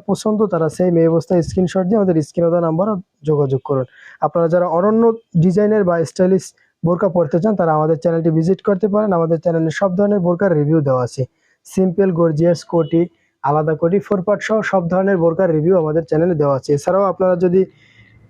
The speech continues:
টপস, থ্রি পিস, বোরকা এবং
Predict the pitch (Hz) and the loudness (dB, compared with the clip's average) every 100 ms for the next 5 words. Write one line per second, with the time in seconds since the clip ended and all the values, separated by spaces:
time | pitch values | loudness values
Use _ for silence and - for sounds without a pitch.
0 | _ _ _ _ _ 190 196 156 - - | _ _ _ _ _ -2 0 -2 -8 -4
1 | 185 170 190 190 - - - - 143 160 | -2 2 0 0 -4 -10 -12 -8 0 0
2 | 156 175 190 - _ _ _ 151 143 | 0 -2 -4 -6 _ _ _ -2 0